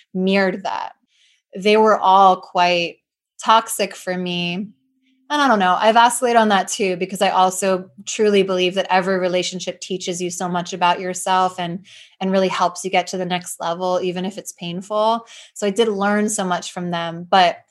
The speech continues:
it all culminated and so much abuse and, and so much misuse of my body snowballed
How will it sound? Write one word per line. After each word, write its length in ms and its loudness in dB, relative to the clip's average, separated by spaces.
it 100 4
all 420 6
culminated 760 2
and 220 -2
so 280 -2
much 220 0
abuse 640 -2
and, 280 -4
and 160 -2
so 140 0
much 220 -2
misuse 480 -4
of 80 -6
my 160 -4
body 360 0
snowballed 920 0